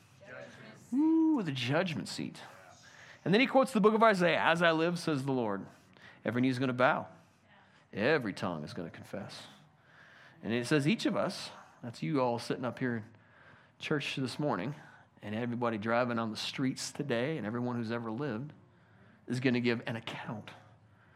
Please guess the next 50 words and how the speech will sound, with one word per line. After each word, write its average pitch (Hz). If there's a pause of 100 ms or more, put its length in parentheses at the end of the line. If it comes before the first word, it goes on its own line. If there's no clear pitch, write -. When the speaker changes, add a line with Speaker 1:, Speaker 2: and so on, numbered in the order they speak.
(360)
Speaker 2:
of 123
himself 110
before 101
God. 104 (920)
So -
he 269
said, 247
"Let 214
us 202
not 196
judge 175
one 165
another 151
anymore, 143 (800)
but 139
let's 156
resolve 170
this, 180
not 143
to -
put 151
a -
stumbling 160
block 127
or 113
cause, 127 (640)
uh, 95
or 117
a 113
cause 139
to 117
fall 120
in 104
our 104
brother's 107
way." - (720)
Here, 156
you 139
wanna 165
walk 170
with 156
weak 175
people? 190
Here's 147
what 156
you 156
gotta 151
keep 151
in 143
mind, 135